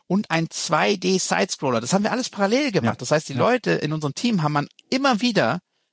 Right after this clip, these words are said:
Speaker 1: in die anderen Projekte, haben sie was damit angepackt und haben so viel Erfahrung machen können, auch ich, ähm, dass ich sagen muss, ähm, ich finde, dieses mal was komplettes Neues wagen, das fehlt mir grad auch so ein bisschen in, äh,
Speaker 2: Mhm.
Speaker 1: in der Branche jetzt. Bei etablierten Studios.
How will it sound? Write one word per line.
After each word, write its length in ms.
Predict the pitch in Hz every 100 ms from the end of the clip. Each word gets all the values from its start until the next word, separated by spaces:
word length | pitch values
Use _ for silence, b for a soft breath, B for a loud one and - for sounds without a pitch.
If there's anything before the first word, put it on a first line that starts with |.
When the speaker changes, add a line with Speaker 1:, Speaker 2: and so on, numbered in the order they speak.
| _ -
Speaker 1:
in 100 | 170
die 100 | -
anderen 240 | 214 240
Projekte, 540 | - 196 - 196 190 185 _ _ _
haben 160 | 143 156
sie 80 | 151
was 140 | -
damit 200 | 165 156
angepackt 460 | 240 247 - 113 -
und 120 | 127
haben 180 | 160 143
so 360 | 117 170 254
viel 180 | - 214
Erfahrung 380 | 185 175 165 131
machen 160 | 117
können, 240 | 113 123 139
auch 140 | 113
ich, 300 | 98 190 - B B B B B B B
ähm, 240 | 131 131 131
dass 140 | 127
ich 100 | 135
sagen 300 | 139 156 160
muss, 280 | 147 143 -
ähm, 460 | 123 123 120 117 117 _
ich 180 | - -
finde, 280 | 170 160 147
dieses 480 | 127 120 120 - -
mal 260 | 131 123 120
was 140 | 120
komplettes 400 | 127 120 139 117
Neues 320 | 127 139 131
wagen, 380 | 123 120 120 123 -
das 140 | 110
fehlt 280 | - 131 -
mir 80 | 110
grad 140 | 104
auch 80 | -
so 120 | 110
ein 80 | 113
bisschen 300 | 107 - 139
in, 320 | 101 101 -
äh, 300 | - - - - _ _ _ -
Speaker 2:
Mhm. 140 | 110
Speaker 1:
in 140 | 110 98
der 320 | 92 123 - -
Branche 360 | 202 - -
jetzt. 340 | 113 - - -
Bei 120 | 131
etablierten 460 | 135 165 143 196 120
Studios. 560 | - 107 - - -